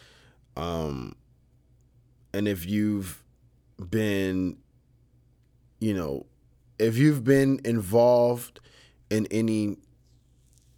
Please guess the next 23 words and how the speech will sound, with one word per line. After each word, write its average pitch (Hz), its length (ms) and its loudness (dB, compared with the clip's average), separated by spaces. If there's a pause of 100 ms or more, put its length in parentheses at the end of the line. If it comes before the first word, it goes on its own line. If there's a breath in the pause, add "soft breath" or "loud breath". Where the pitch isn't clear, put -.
(100)
um, 90 580 -4 (720)
atmosphere 139 500 6
of 131 80 2
sex 127 260 0
trafficking, 123 680 0
or 95 120 0
if 92 140 -2
you 117 240 2
are 87 140 -4
related 110 520 0
to 113 100 -4
somebody 113 500 0
who's 107 240 -4
experienced 113 760 -4 (440 loud breath)
anything 196 400 6
in 180 100 4
the 143 100 4
realm 117 640 2 (380)
of 101 160 2
s-, - 260 -10
sex - 360 -2
trafficking, 82 680 -8 (1300)
this 127 400 2